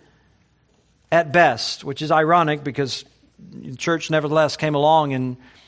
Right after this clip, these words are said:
history and built three tabernacles or three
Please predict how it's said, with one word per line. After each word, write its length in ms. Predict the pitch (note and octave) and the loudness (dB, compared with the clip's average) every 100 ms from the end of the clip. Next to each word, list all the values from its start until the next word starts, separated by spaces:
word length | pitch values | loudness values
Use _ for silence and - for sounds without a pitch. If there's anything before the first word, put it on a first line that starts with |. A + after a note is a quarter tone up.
| _ | _
history 460 | - E3 - D#3 C#3+ | -4 -2 -2 0 0
and 120 | C3 | 2
built 240 | D#3 F3+ | 2 0
three 300 | - D#3 E3+ | -2 0 0
tabernacles 800 | D3+ D#3+ E3+ D#3 C3+ B2+ C#3+ C#3+ | 2 4 4 2 0 -2 0 0
or 100 | C#3 | 0
three 400 | C3+ D#3 E3 D3+ | -2 0 2 0